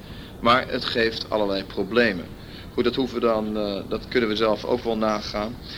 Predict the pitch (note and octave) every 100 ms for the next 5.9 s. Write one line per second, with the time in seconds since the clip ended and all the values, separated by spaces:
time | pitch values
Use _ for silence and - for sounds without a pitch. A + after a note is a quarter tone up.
0 | - - D#3 D#3 D3 C3+ B2+ C#3+ C#3 A#2+
1 | C3 B2 A#2 - A#2+ G#2+ C#3 D#3+ - B2
2 | G#2+ A2+ D3 - C3+ C3 C3+ - - -
3 | - B2+ A#2+ C3 C3 C3 - C3 A#2+ C#3+
4 | D3 B2+ B2 B2 A#2+ A2+ A2+ - A#2+ A#2
5 | A2+ G#2 F#2+ G2+ G#2 D3+ D#3+ F#2